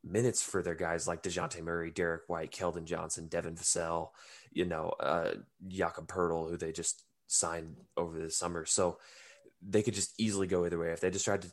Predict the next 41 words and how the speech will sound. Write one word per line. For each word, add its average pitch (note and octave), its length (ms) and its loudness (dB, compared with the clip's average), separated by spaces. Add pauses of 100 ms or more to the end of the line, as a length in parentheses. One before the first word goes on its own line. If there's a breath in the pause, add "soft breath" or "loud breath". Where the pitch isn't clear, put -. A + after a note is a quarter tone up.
(220)
if - 60 -16
they G2+ 100 0
decide G2 300 -2
to F2 40 0
keep - 240 -4
all F#2 140 0
the E2+ 100 -2
vets, F2 280 0
I E2+ 80 -2
imagine E2+ 320 -2
they're E2+ 100 -4
in F2+ 140 -4
the F2 80 -4
play-in E2+ 400 0
game F2 340 0
in E2+ 80 -4
that, E2+ 300 -4
uh, E2+ 340 -6 (540)
eight F2 180 -8
through F2 200 -6
ten F2 340 -4
seed F2+ 340 -2
or E2+ 60 -2
whatever F2 240 -2
you F2 120 -6
wanna, F2 300 -4 (1080 loud breath)
wherever F#2 240 2
you E2 80 -2
wanna F2 120 -4
put G2 140 -2
them F2+ 120 0
in F2+ 100 0
there. F#2+ 360 2
Uh, E2+ 480 2
but E2 400 4
Minnesota, G2+ 400 6
Sacramento, F2 560 0
O F2 120 4
K F2 160 -4
C E2+ 300 0
is - 200 -8